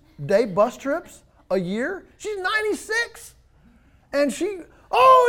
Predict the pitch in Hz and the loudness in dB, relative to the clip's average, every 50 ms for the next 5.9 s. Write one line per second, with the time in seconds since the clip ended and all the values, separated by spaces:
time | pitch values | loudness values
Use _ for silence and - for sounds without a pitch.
0 | 480 494 494 494 480 440 453 453 440 440 440 453 453 440 440 427 440 466 508 - | 4 4 2 2 2 4 4 4 4 4 2 0 -2 -2 -2 2 4 4 4 2
1 | - 370 359 370 381 339 330 339 330 311 302 311 311 285 285 285 311 320 294 294 | 0 0 0 0 2 0 -2 0 2 0 0 2 0 0 2 4 4 4 2 0
2 | 294 - 294 262 233 262 285 294 285 - - - - 320 339 370 415 381 - - | -2 -6 -8 -6 -4 -2 -2 -2 -4 -6 -10 -18 -14 -10 -6 -2 -2 -4 -4 -6
3 | - 311 277 262 214 - 226 226 208 196 165 226 202 214 233 220 240 247 247 254 | -12 -10 -8 -8 -6 -4 -2 -2 -2 -2 -2 -4 -2 0 0 0 0 -2 -4 -6
4 | - 233 330 339 277 214 180 214 214 208 196 196 165 220 269 320 302 208 156 156 | -4 -4 -2 -2 -2 -2 -2 -2 -2 -2 -2 -2 0 2 4 4 4 2 -2 -4
5 | 190 202 165 208 202 - - - - - - - - 226 196 190 240 - | -6 -6 -6 -6 -8 -8 -10 -18 -18 -16 -10 -4 -2 -2 0 0 -2 -2